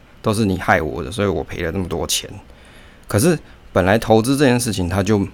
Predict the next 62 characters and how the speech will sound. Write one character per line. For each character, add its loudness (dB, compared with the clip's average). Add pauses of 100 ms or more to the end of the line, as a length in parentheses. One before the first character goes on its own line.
(300)
不 -4
是 0
稳 2
赚 4
嘛。 -10
我 0
觉 4
得 2
大 6
家 2 (380)
很 -2
容 2
易 0
会 4
把 0
那 0
个 2
投 0
资 -4
这 0
个 0
定 -2
义 -2
想 -6
成 -6
说 -2
：“啊， 2 (360)
我 -4
是 0
买 4
高 2
配 2
息 -4
的 -4
基 -6
金， -4
它 -2
是 0
稳 0 (160)
定 0
的， -8 (340)
而 0
且 0
是 -4
配 0
息 -8
高 0
的， -4
所 0
以 6
我 0
钱 -4 (500)
是 -2
可 0
以 4
每 0
个 -2
月 4
回 -2
来， -2
或 -4
是 -2